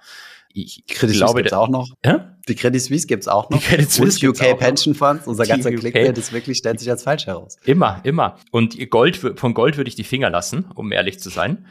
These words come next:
Speaker 1: Weil Goldman jetzt gesagt hat, egal was dieses Jahr passiert, Gold wird steigen. Und Jim Cramer ist auch bullish auf Gold. Also ich meine, mehr Red Flags gibt's eigentlich gar nicht.
Speaker 2: Ja, geile Sache. Hab ich gestern in deiner Story gesehen. Stimmt, Gold wollte ich auch noch auf unsere Liste packen.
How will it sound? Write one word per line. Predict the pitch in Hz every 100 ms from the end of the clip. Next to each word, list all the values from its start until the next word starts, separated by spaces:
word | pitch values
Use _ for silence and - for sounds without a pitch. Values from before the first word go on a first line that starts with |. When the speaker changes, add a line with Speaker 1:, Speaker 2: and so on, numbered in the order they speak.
| - -
Speaker 1:
Weil | 104 98 104 101
Goldman | 113 131 - 98 95
jetzt | 90 -
gesagt | 90 90 -
hat, | 101
egal | 98 95 123
was | 117
dieses | 120 110
Jahr | 104 98
passiert, | 104 107 127 -
Gold | 107 123
wird | 113 -
steigen. | 95 101 110 120
Und | 110 -
Jim | 120 113
Cramer | 104 117 127
ist | 104 78
auch | 117 -
bullish | 110 101 95
auf | 87 -
Gold. | 90 104
Also | 95 92
ich | 104
meine, | 101 107
mehr | 107 113
Red | 110 123
Flags | - 117 -
gibt's | - - -
eigentlich | 87 76 -
gar | 76
nicht. | 80 120 698 _ -
Speaker 2:
Ja, | 135 113 -
geile | 131 123 120
Sache. | 117 123 110
Hab | 117
ich | -
gestern | 127 139
in | 117
deiner | 117 113
Story | 117 117
gesehen. | 117 107
Stimmt, | - 117 104
Gold | 113 120
wollte | 113
ich | -
auch | 107
noch | 107
auf | 98
unsere | 104 101
Liste | 101 -
packen. | 101 98 95